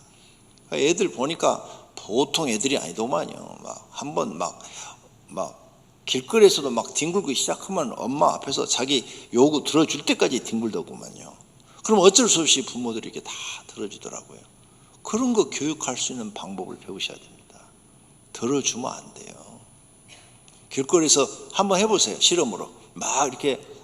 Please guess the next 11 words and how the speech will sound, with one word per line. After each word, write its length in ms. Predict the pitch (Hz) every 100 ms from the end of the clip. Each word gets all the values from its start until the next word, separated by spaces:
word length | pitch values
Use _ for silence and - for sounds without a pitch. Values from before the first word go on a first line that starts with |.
| -
에, 120 | -
막 440 | 175 - - - -
엄마 320 | 214 131 -
아빠 240 | - 120
말 240 | 113 113 104
안 180 | 110 120
듣고 300 | - 113 101
이런 260 | 120 101
애, 340 | 95 101 98 -
막, 380 | - 85 - -
어, 140 | 113